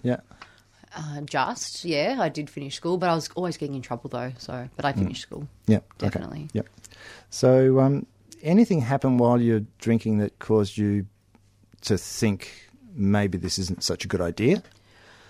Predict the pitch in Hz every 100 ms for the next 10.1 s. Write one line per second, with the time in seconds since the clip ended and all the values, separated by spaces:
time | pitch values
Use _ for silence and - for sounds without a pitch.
0 | - - _ _ _ _ _ - 175 139
1 | 123 - _ _ _ - 160 147 143 156
2 | 156 _ - 147 131 135 135 - - 139
3 | 107 135 117 - 139 101 - 110 104 -
4 | 104 92 104 - - 123 113 101 127 113
5 | 107 98 95 110 127 107 92 143 170 -
6 | - - - 202 214 165 196 262 226 160
7 | - - 175 202 - 127 180 - - -
8 | - - - - 233 220 214 175 165 -
9 | - - 175 170 - - - - - 165
10 | -